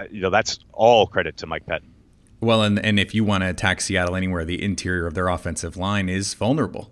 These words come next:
Speaker 2: They, they played decently against
Speaker 1: No
Speaker 2: Fletcher
Speaker 1: question.
Speaker 2: Cox, but i-, early in that game, Fletcher Cox single-handedly kept the Eagles <laughs> close against a Seattle team that should have been up, you know, twenty points on Josh McCown. Uh, again, this is, to your point,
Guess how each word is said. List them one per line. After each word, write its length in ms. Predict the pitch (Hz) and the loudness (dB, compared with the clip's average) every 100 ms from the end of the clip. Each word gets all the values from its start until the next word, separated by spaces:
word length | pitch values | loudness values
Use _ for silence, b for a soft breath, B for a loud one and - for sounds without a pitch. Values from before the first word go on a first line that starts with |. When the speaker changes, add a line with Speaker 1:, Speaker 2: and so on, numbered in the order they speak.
| _ | _
Speaker 2:
They, 100 | - | -10
they 240 | 92 - 113 | -8 -2 -2
played 360 | - 139 110 | 2 2 2
decently 420 | 101 131 127 127 117 | 2 2 4 2 2
against 200 | 110 107 | 2 4
Speaker 1:
No 60 | |
Speaker 2:
Fletcher 160 | 117 107 | 4 4
Speaker 1:
question. 220 | 90 117 | 2 2
Speaker 2:
Cox, 200 | 117 - | 0 -2
but 220 | 101 85 | -6 -4
i-, 100 | 113 - | -4 0
early 240 | 139 160 | 2 4
in 80 | 117 | 4
that 180 | 107 85 | 2 0
game, 200 | 107 87 | 0 0
Fletcher 280 | 113 - 92 | -2 -2 0
Cox 360 | 101 92 - B B B B - | 0 0 -4 B B B B -6
single-handedly 880 | - 160 151 107 95 139 160 104 85 | 2 4 6 4 4 4 6 4 0
kept 260 | - 92 | -2 -2
the 120 | - 117 | 0 2
Eagles 380 | 110 95 87 - | 2 2 2 0
<laughs> 0 | |
close 600 | - 127 131 - - - B B B B | 2 4 4 4 -2 -4 B B B B
against 340 | 107 110 101 107 | 0 2 2 2
a 60 | |
Seattle 360 | - 120 113 107 | 2 2 4 2
team 200 | 120 104 | 2 2
that 140 | 95 | 2
should 200 | - 117 | 2 2
have 60 | 104 | 2
been 120 | 101 | 2
up, 220 | 104 - - | 0 -2 -2
you 80 | 107 | -2
know, 120 | 82 | -2
twenty 360 | - 113 107 | -4 -2 0
points 420 | - 113 127 - - | 0 2 2 2 -2
on 220 | 95 87 | -4 -2
Josh 240 | 87 82 | -4 -4
McCown. 480 | 87 82 90 85 78 b b b b - | -6 -4 -4 -4 -6 b b b b -8
Uh, 80 | 92 - - - - | -8 -10 -16 -12 -2
again, 400 | 117 117 101 90 | 0 2 2 2
this 180 | 95 - | 0 0
is, 160 | 104 - | 0 -2
to 120 | - | 0
your 160 | 104 95 | 2 2
point, 420 | - 101 85 78 | 0 -2 -2 -6